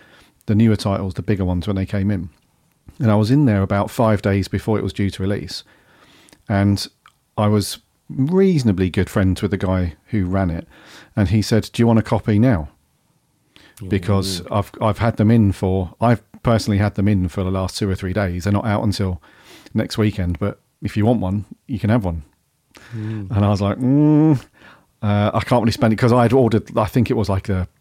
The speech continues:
Speaker 1: a special edition version at the time from this other retailer. So I
Speaker 2: Of course.
Speaker 1: wanted to stick with
Speaker 2: Yeah.
Speaker 1: that. He just had the standard version. But the retailers, dude, they have the, uh, they have the power and we don't even know it. I'd, I'd imagine that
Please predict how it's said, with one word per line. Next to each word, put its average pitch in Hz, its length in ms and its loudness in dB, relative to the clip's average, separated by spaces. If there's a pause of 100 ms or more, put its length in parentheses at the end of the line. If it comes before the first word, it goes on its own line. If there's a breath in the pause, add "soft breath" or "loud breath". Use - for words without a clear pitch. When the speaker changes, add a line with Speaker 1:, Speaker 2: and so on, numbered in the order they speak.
(460 loud breath)
Speaker 1:
a 110 80 -4
special - 440 -2
edition 92 440 -2
version 92 380 0
at 101 100 -6
the - 60 -4
time 95 340 0
from 104 140 -2
this 98 140 -2
other 101 160 -4
retailer. 101 600 -6
So 101 200 -4
I 98 60 -2
Speaker 2:
Of 90 200 -10
course. - 120 -6
Speaker 1:
wanted 98 160 0
to 123 60 -2
stick - 200 -2
with 107 80 0
Speaker 2:
Yeah. 104 120 -2
Speaker 1:
that. - 60 -14 (160 loud breath)
He 110 100 0
just 107 180 0
had 110 140 0
the 104 60 0
standard 107 360 2
version. 107 300 2
But 110 160 2 (240 loud breath)
the 120 100 2
retailers, 127 540 2
dude, 160 220 4 (520 loud breath)
they 123 180 4
have 135 320 0
the, 135 260 4
uh, 127 300 2 (360)
they 110 120 0
have 147 200 0
the 151 80 -2
power 101 420 0
and 104 100 0
we 107 80 2
don't 117 180 2
even 113 220 2
know 117 140 4
it. 90 60 2
I'd, 117 220 4
I'd 123 220 2
imagine 117 440 4
that 101 220 2